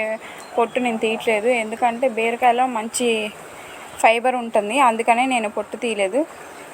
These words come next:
ఇలా చేస్తేనే చాలా బాగుంటుంది, చాలా అంటే చాలా టేస్టీగా ఉంటుంది ఈ బీరకాయ, వంకాయ, టమాటా పచ్చడి. అన్నీ వేయించేసి ఒక గిన్నెలో వేసేసుకున్నాను. తర్వాత ఆయిల్ కొంచెం వేసేసుకొని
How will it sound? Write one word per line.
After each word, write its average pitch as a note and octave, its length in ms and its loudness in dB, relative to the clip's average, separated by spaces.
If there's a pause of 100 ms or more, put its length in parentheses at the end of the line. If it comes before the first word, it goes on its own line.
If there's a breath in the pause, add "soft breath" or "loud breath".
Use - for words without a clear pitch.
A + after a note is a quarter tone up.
(540)
ఇలా A3+ 160 6
చేస్తేనే B3 520 4
చాలా A3+ 360 4
బాగుంటుంది, A3 460 0 (440 loud breath)
చాలా A3+ 240 4
అంటే A3+ 360 -2
చాలా A3 240 4
టేస్టీగా A3+ 540 -2
ఉంటుంది G#3 520 -2 (400)
ఈ G#3+ 100 -6
బీరకాయ, A3+ 580 2 (360)
వంకాయ, A3+ 380 -2 (400)
టమాటా G#3 540 0
పచ్చడి. G#3 420 0 (2000)
అన్నీ B3 280 0
వేయించేసి A#3+ 520 2
ఒక A#3 320 8
గిన్నెలో A3 540 4
వేసేసుకున్నాను. A3 880 -2
తర్వాత A3 320 6
ఆయిల్ A3 360 6
కొంచెం G#3+ 300 -6
వేసేసుకొని G#3+ 680 -4